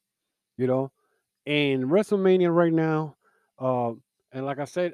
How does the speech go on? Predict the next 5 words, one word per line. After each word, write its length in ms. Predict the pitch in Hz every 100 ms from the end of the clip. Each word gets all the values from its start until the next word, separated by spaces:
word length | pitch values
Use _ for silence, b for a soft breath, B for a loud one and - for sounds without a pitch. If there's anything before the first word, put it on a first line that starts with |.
| -
on 460 | 156 180 175 160 135
my 300 | 139 147 131
video 600 | 107 170 165 143 127 120
yesterday, 680 | 120 156 - 120 107 107 - _ _ _ _ _ 110
was 360 | 127 127 -